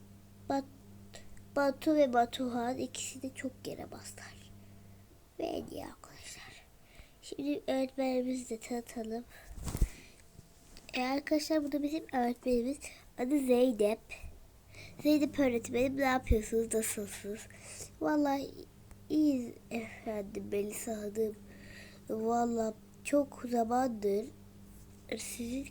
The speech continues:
kreşe gelmeniz gerekiyordu bence. Çünkü gördüğünüz üzere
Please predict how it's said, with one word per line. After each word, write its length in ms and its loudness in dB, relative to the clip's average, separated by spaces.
kreşe 340 -6
gelmeniz 580 0
gerekiyordu 600 -2
bence. 480 -12
Çünkü 680 -6
gördüğünüz 540 -2
üzere 400 -8